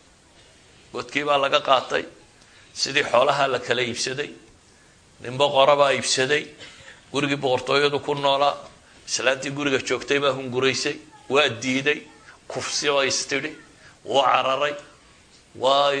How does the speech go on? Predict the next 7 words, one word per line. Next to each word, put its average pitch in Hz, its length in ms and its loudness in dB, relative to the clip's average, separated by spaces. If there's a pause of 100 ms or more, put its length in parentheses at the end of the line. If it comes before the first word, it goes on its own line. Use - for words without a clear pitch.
(120)
marada 139 300 2
ka 135 100 0
dildillaacisay, 131 760 2
albaabkaa 135 500 4
lagula 135 280 0
kulmay. 131 440 -6 (760)
Dabeetana 156 600 0